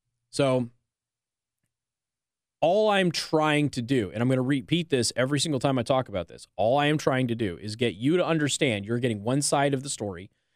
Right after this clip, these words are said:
and that side is not always a hundred percent accurate. And you would be wise to look at the other side too, so at least you understood what was going on. It, I posted this last week. I think I went to mention it.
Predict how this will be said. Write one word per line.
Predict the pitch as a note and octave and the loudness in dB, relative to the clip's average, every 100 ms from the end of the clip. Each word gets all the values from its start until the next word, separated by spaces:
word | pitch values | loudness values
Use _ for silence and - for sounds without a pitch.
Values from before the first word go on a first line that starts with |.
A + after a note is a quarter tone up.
| _ - | _ -8
and | A2 G#2 | -4 0
that | B2 - | 0 0
side | - E3+ C#3 B2 | 0 2 2 2
is | A2 F#2+ | 0 0
not | G#2+ A2 A2+ | 0 0 0
always | G#2 A2 G#2+ G2 F#2 F2+ _ _ - | 2 2 0 -2 -6 -12 _ _ -8
a | - | -4
hundred | G#2 | -2
percent | F#2+ A2 F#2 | -2 -4 -6
accurate. | C#2 E2 B1 _ _ _ _ _ _ _ _ _ _ _ _ _ - | -12 -20 -20 _ _ _ _ _ _ _ _ _ _ _ _ _ -4
And | A2 G#2 | -4 -2
you | G#2 G#2 | -2 -2
would | G2+ F#2 | -2 -4
be | F#2+ | -10
wise | F2+ A2 F#3+ C#3+ G2+ G2 G#2+ - - | -4 0 2 2 2 -2 -4 -6 -2
to | A2+ | 0
look | A2 G#2+ | 0 0
at | G#2 - | -2 -2
the | G2+ | 0
other | D#3+ D#3+ | 2 2
side | - A2 F2+ F2 E2 - | 2 2 0 -4 -10 -8
too, | - D4+ A#3+ G2+ E2+ - _ _ _ - | -4 0 0 0 -4 -14 _ _ _ -6
so | G#2+ | -6
at | D2+ | -6
least | C3+ F3 C4 A#3+ - | -4 0 0 0 0
you | C3+ | -2
understood | G#2+ G#2 - A2 | -2 -6 -4 -6
what | F2 | -6
was | F#2+ - | -14 -14
going | F2 D#2+ | -12 -12
on. | F2 B1+ A#1+ _ _ _ _ _ _ | -16 -18 -20 _ _ _ _ _ _
It, | A#2+ A#2+ | -6 -2
I | - | 0
posted | F3 B3 D#4 - F3 | 2 2 0 -2 2
this | D3 C3 - - | 2 2 0 -2
last | B2+ C3 C3 - A#2 | 0 2 2 0 -2
week. | D#2+ - | -4 -4
I | |
think | G#2 A3 | -2 0
I | D#3+ | 2
went | A#2 C3+ | 2 0
to | C3 | 2
mention | A2+ A#2 A#2 A#2+ | 2 2 2 0
it. | A#2 | 0